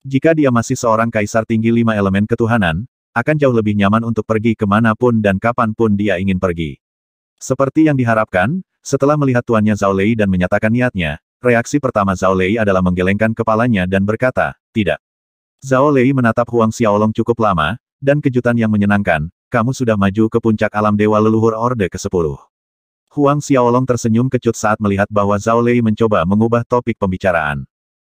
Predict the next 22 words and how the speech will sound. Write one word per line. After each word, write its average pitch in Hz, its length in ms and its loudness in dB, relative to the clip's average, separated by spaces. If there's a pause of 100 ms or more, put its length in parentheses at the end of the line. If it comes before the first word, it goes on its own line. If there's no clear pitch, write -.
(220)
"Tuan, 120 480 0 (320)
akan 160 260 -2
sulit 151 220 0
bagiku 123 420 0
untuk 120 220 -4
menerobos 101 420 0
ke - 80 -4
alam 101 240 0
Raja 107 320 0
Dewa 104 300 2
bahkan 104 320 -2
jika 131 320 -2
aku 120 160 -4
terus 101 240 -2
berkultivasi 110 720 -2
dalam 95 180 2
pengasingan 110 560 0
selama 113 380 0
dua 117 180 2
puluh 120 320 -2
tahun 92 240 -2
lagi." 78 400 -2